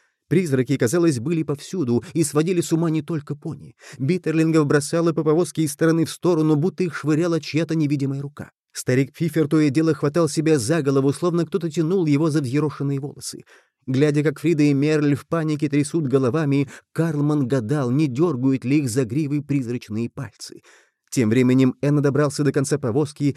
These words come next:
и принялся дергать за туго натянутую веревку Муни, одновременно отчаянно жестикулируя Биттерлингу, чтобы тот свернул,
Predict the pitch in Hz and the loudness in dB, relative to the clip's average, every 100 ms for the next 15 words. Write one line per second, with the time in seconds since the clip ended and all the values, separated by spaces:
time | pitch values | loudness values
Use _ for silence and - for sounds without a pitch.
0 | - 156 160 156 147 - 165 113 165 151 | -2 0 2 0 0 -2 -2 0 0 0
1 | 147 127 143 160 156 147 147 147 147 131 | -2 0 -2 0 -2 0 -2 0 0 0
2 | 147 - 131 123 175 151 147 - - 139 | 0 -2 -2 0 0 0 0 -4 -4 0
3 | 156 147 190 175 170 165 - 170 165 151 | 2 0 0 0 -2 -4 -4 -2 0 -2
4 | 156 156 156 170 156 147 127 170 156 156 | -2 -4 -2 0 2 0 0 -2 0 2
5 | 156 160 147 160 160 170 156 127 143 139 | 2 2 0 -2 -2 -4 -6 -4 0 0
6 | 139 180 143 | 2 2 0